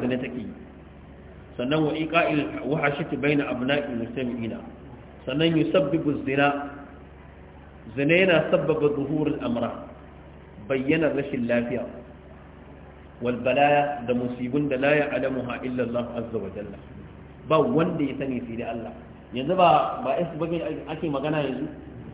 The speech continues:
To billahi allazi nan gaba in dai ba a daina ba sakamakon zinan, to wani bala'in kuma sai ya bullo wanda ya fi na is. Yanzu wasu sun daina ba dan Allah ba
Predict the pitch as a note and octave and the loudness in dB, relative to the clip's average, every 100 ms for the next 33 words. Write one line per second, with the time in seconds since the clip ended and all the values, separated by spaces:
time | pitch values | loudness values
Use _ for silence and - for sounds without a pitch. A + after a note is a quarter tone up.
0 | - - A#2 A#2+ B2 C#3 D#3 E3 E3+ D#3 | -16 -12 -8 -4 0 2 2 2 2 2
1 | C#3+ D3 D3+ C3+ B2+ - D#3+ D#3+ E3 E3 | 4 4 2 2 0 2 2 4 4 4
2 | C3 A#2+ C#3+ C#3 B2+ B2 B2 A#2 B2 A#2+ | 2 2 4 4 2 0 -2 -2 -2 0
3 | C#3+ B2 A#2+ A#2 - - - - - - | 0 2 0 -2 -4 -12 -16 -18 -18 -12
4 | A2+ B2+ E3 D3 C#3+ D3+ C#3+ B2+ C3 A#2+ | 0 4 4 6 6 4 2 -4 -6 -6
5 | C3+ C3+ C3 C#3 C#3 C#3 D3 B2 A#2+ A#2+ | -4 0 0 0 0 2 2 0 0 -2
6 | C3 A#2+ A#2+ - - - - - - - | -4 -6 -10 -14 -18 -18 -18 -18 -20 -20
7 | - - - - - - - A#2+ D#3+ E3 | -20 -20 -20 -20 -20 -18 -8 2 4 4
8 | D#3+ E3+ E3 F3 D3+ B2 A#2+ C#3 D3 D3+ | 0 2 4 6 6 4 4 2 2 2
9 | C3+ B2 | 4 2